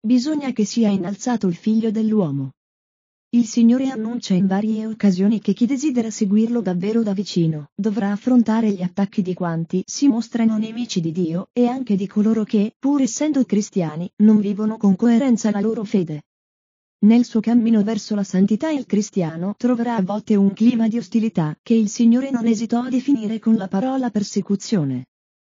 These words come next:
Nell'ultima delle beatitudini Gesù ci dice: "Beati voi quando vi insulteranno, vi perseguiteranno e, mentendo, diranno ogni sorta di male contro di voi per causa mia.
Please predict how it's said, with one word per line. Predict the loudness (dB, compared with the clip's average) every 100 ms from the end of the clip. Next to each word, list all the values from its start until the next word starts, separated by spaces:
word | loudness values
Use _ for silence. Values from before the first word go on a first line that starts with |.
| _ _ _ _
Nell'ultima | 4 4 2 -2 0 0
delle | 0 0 2
beatitudini | 2 2 0 -2 0 0 0
Gesù | 0 0 0
ci | -2 -2
dice: | -2 -4 -8 -10 _ _
"Beati | -2 0 0 -2
voi | -2 -2
quando | -2 0 2
vi | 2 -2
insulteranno, | -2 -4 -2 -2 -2 -2 -2 -2 -4
vi | -4 -2
perseguiteranno | -2 -4 -4 -2 -2 0 0 0
e, | 0 -6 -2
mentendo, | 4 4 4 0 0 -2 -4 -6
diranno | -4 -2 0 0 0
ogni | 0 -2 -4
sorta | -2 -2 0 0
di | 2
male | 0 -2 -2
contro | 2 2 2
di | -2
voi | -2 -4
per | -2 -2
causa | 0 -4 -2 0
mia. | 0 -2 -10